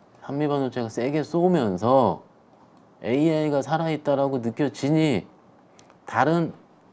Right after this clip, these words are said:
에이치비엠 관련주들이 들떡슬떡 되기도 했었었고요. 그래서 실질적으로 기다렸던,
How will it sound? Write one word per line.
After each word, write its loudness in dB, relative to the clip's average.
에이치비엠 2
관련주들이 -2
들떡슬떡 0
되기도 -4
했었었고요. 0
그래서 2
실질적으로 2
기다렸던, 2